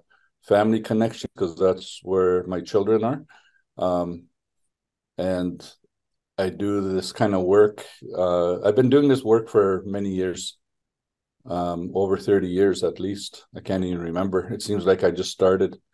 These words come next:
<laughs> 'cause it's always so interesting and new information always coming up and new ways of looking at issues and looking at things. But what has remained constant is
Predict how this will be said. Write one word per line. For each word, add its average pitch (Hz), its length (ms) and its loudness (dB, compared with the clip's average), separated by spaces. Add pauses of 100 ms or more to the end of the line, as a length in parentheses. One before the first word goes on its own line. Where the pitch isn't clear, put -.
(140)
<laughs> - 280 -20
'cause 113 800 0
it's - 120 0
always 107 360 8
so 101 420 6 (140)
interesting 107 800 2
and 82 280 -6 (520)
new 113 440 4
information 107 720 0
always 104 320 4
coming 101 380 -2
up 107 260 0
and 87 400 -2
new 101 320 0
ways 101 340 4
of 92 140 4
looking 101 420 -2
at 98 220 -2
issues 101 580 -4
and 87 320 -2
looking 90 380 -6
at 85 160 -8
things. 82 400 -10 (580)
But 104 220 4
what 110 180 6
has 110 260 6
remained 104 440 0
constant 110 680 -2
is 92 480 -2